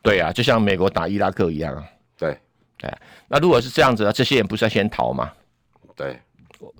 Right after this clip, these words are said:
Speaker 1: 王美花啦、苏贞昌啦、蔡英文不要先逃吗？
Speaker 2: 对。
Speaker 1: 那所以他们有这些秘密安全小卡片。
Speaker 2: 然后我们的台积电早就已经被掏空了。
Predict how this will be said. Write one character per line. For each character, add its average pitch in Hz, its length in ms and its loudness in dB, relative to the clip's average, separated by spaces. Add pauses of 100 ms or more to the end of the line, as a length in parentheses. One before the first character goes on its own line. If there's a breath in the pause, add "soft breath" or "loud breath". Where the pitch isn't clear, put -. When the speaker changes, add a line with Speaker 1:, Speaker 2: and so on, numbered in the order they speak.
(140)
Speaker 1:
王 113 140 0
美 101 100 2
花 98 220 2
啦、 92 300 0
苏 110 180 -2
贞 107 160 0
昌 104 260 0
啦、 101 280 -4 (260 soft breath)
蔡 - 180 0
英 101 60 2
文 95 80 0
不 92 80 0
要 104 60 2
先 104 180 0
逃 58 220 -2
吗？ 69 200 -6 (160)
Speaker 2:
对。 64 220 -14 (500)
Speaker 1:
那 - 120 -6
所 156 100 0
以 120 60 2
他 107 100 2
们 110 100 2
有 87 140 -2
这 85 140 -6
些 92 80 0
秘 135 260 2
密 139 180 2 (200)
安 120 180 2
全 87 220 -2
小 76 180 -2
卡 - 140 -6
片。 - 240 -8 (1040 soft breath)
Speaker 2:
然 82 100 -4
后 98 80 2
我 82 40 0
们 78 60 -4
的 82 60 -6
台 82 120 -6
积 82 140 -14
电 80 280 -4
早 73 160 -4
就 98 120 -2
已 78 60 -4
经 76 120 -14
被 80 120 -6
掏 73 160 -10
空 65 260 -16
了。 58 100 -18